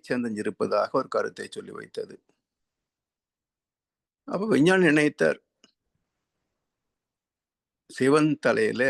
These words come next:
சந்தஞ்சிருக்கிறான். இப்ப சந்திரனுக்கு போய்விட்டால்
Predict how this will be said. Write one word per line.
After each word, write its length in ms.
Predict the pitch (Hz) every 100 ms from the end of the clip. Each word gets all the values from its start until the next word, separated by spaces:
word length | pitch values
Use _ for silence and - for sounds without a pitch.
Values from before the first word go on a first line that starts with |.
| 123 57 58 - - - -
சந்தஞ்சிருக்கிறான். 800 | 120 120 117 110 95 98 95 - - - _ _ _ _ _ _ _ _ _ _ _ _ _ _
இப்ப 240 | _ - 233
சந்திரனுக்கு 600 | - 147 202 226 220 190
போய்விட்டால் 600 | 185 156 151 143 165 185